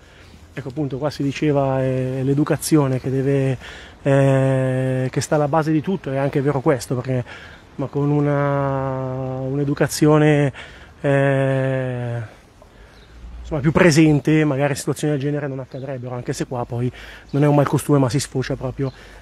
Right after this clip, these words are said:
nella, eh, criminalità come, eh,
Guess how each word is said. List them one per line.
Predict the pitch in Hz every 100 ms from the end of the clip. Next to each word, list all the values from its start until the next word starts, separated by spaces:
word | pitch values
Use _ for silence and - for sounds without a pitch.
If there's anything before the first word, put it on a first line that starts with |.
| -
nella, | 139 143 151 147 131
eh, | 127
criminalità | 143 135 135 127 135 123
come, | - 123 127 123 98 - - - - -
eh, | 131 127 123 120 120 117